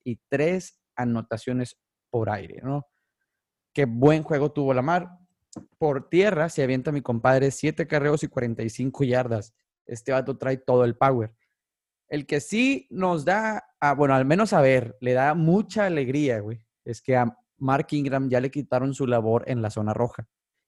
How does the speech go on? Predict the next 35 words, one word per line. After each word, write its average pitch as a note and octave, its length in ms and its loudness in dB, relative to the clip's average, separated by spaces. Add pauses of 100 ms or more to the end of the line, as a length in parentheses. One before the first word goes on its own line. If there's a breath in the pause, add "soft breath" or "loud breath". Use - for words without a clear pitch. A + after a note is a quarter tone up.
(340)
Y C#3 180 0
el C3+ 120 2
novato C#3+ 400 6
J D3 280 0
K E3 180 -4
Dobbins C#3+ 400 2
fue C#3 160 0
el B2+ 100 -4
que D3 100 -8
se C3 140 -8
lleva B2+ 280 0
las, A#2+ 520 -2 (140)
la, A2+ 540 -2
las A#2+ 200 -6
corridas C3+ 560 0
ahí C#3 320 0
en A#2 120 -2
la A2+ 80 -4
zona C3 240 -2
roja C3+ 300 0
y C#3+ 80 -2
fue C3 180 0
el B2 60 -10
que C#3 100 -16
se - 80 -10
llevó A2+ 160 0
las A#2 160 -2
anotaciones A#2 460 -6
por A2 180 -8
tierra, D3 360 0
¿no? C3 180 -2
Ya A#2+ 140 0
ni C3 140 -2
siquiera A#2 260 -4
Lamar. A#2 400 -2